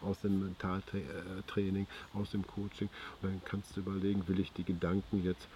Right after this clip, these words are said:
sag mal, meditativ mit Atemübungen, also, sag ich mal, wie ein Blatt entschwinden lassen oder schaue ich mir den Gedanken mal an und ich bleib dabei, ja? Und dann schau mal, was ist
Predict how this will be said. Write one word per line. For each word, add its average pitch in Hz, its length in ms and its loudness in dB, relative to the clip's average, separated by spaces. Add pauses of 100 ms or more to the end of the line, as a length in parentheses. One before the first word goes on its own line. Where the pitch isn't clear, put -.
(160)
sag 85 100 -2
mal, 82 160 0 (100)
meditativ 92 800 2
mit - 220 0
Atemübungen, 95 1000 2 (560)
also, 87 120 -2
sag 85 180 0
ich - 160 -6
mal, 85 200 0 (920)
wie 71 60 -6
ein 78 140 -4
Blatt 73 220 -6
entschwinden 95 600 0
lassen 117 260 0
oder 101 140 6
schaue 107 200 8
ich - 40 -2
mir 110 100 10
den 104 140 8
Gedanken 101 460 4
mal 98 140 2
an 95 180 2
und 90 100 0
ich - 100 -8
bleib 90 320 2
dabei, 85 360 0
ja? 85 140 -2 (140)
Und 92 120 -6
dann 98 80 0 (160)
schau 95 240 2
mal, 95 200 2 (380)
was 90 140 -2
ist 101 100 -8